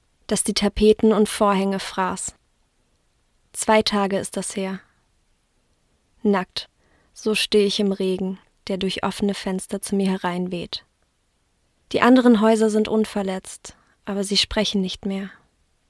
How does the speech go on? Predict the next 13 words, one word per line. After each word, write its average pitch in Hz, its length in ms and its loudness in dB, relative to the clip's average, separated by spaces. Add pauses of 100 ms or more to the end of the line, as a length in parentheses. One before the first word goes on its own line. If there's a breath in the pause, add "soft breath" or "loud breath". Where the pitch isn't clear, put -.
(380)
Kauernd, 190 680 0 (360)
wie 214 140 2
verstörtes 202 720 0
Wild, 196 380 -2 (140)
hocken 202 220 0
sie 190 160 0
unter 190 220 -2
dem 190 160 0
Himmel, 190 400 0 (160)
während 196 300 0
der 196 100 -2
Tag - 300 -4
anbricht. 190 600 -8